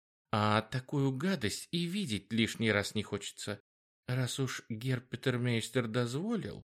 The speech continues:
может, возьмём в городе другую, покрасивше да поласковее, а лучше кота, чтоб не пришлось потом с котятами возиться". "Герр Петермейстер одобрил именно эту кошку", вывернулся Стас.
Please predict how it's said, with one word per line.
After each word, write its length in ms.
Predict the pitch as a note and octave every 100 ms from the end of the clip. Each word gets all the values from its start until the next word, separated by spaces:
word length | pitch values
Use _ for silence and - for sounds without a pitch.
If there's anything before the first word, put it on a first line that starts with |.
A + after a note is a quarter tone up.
| _ _ _
может, 500 | D3 D#3 C#3+ D3 C#3
возьмём 720 | C#3+ C#3 A#2+ A#2+ D3+ C3 E3
в 60 | D3
городе 360 | C#3+ E3 D#3 E3
другую, 560 | E3+ F3 F#3 A3 B2 - _ _
покрасивше 800 | - A3+ G3+ - - G2 - G#2
да 100 | F#2
поласковее, 800 | - G2+ F#2 D3 - D3+ C#3+ C#3+ - _ _ _
а 120 | -
лучше 280 | F#3+ - -
кота, 500 | - C#3 - G2 - -
чтоб 300 | - A2+ A2+
не 100 | A2+
пришлось 400 | G#2+ - G2+ G2+
потом 460 | G2+ - G2 G2
с 80 | -
котятами 500 | - D3+ F2+ - F#2
возиться". 540 | F#2 F2 F2 - - - _ _ _ _ -
"Герр 380 | F2+ F2+ F#2+ F#2
Петермейстер 840 | F#2+ - F#2 G#2 C3 - - - _ -
одобрил 560 | F#2+ F2+ C3+ G#2+ F2+
именно 300 | G#2 A#2 F#2
эту 260 | F2+ F#2+ F#2
кошку", 460 | - - - - _ _ -
вывернулся 640 | F#2+ F2 E2+ E2+ E2+ F#2+
Стас. 360 | - - -